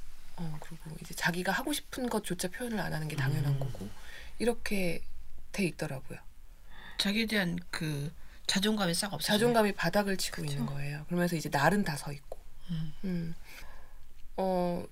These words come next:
Speaker 1: 이-, 물론 되게 복합적인 문제이긴 한데 자신을 아끼지 않는 모습이,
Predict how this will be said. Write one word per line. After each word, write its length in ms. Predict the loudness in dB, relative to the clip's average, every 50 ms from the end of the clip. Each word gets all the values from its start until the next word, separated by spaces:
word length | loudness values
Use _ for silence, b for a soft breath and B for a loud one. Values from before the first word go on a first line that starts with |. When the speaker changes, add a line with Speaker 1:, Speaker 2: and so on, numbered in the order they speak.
| -12 -14 -12 -10
Speaker 1:
이-, 100 | -10 -8 -6
물론 380 | -4 2 6 6 6 6 6 4
되게 140 | 2 0 0
복합적인 480 | 0 0 0 0 2 2 2 2 4 4
문제이긴 480 | 4 4 2 2 2 2 2 2 2
한데 640 | 2 2 2 2 2 2 2 2 0 -2 -4 -8 -8 -4
자신을 920 | 0 2 4 6 6 6 6 6 6 6 8 8 8 8 8 6 4 4 2
아끼지 460 | 2 0 0 -2 -4 -2 0 0 2
않는 460 | 0 0 0 -2 -2 -2 -4 -4 -4
모습이, 720 | -4 -4 -4 -4 -4 -2 -2 -4 -4 -4 -4 -4 -6 -8